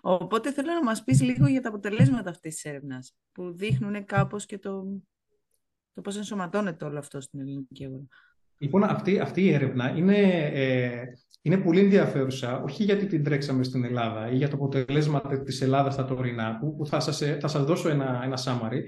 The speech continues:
Speaker 2: αλλά είναι μια έρευνα που τη λέμε Klarna Pulse, ε, ε, Consumer Pulse Survey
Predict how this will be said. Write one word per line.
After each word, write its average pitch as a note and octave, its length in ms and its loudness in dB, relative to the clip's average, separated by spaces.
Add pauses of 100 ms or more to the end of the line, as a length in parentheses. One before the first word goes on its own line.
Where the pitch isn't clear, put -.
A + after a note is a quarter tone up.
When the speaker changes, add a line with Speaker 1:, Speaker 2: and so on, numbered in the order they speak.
(280)
Speaker 2:
αλλά D#3+ 560 2 (180)
είναι F#3+ 180 4
μια A#3+ 180 6
έρευνα A3+ 420 2
που - 60 -2
τη D#3 80 -6
λέμε G#3 400 2
Klarna F#3 360 0
Pulse, - 640 -6
ε, D3 420 -4
ε, C3 720 -4
Consumer D#3 460 4
Pulse D#3 180 4
Survey C#3+ 400 -2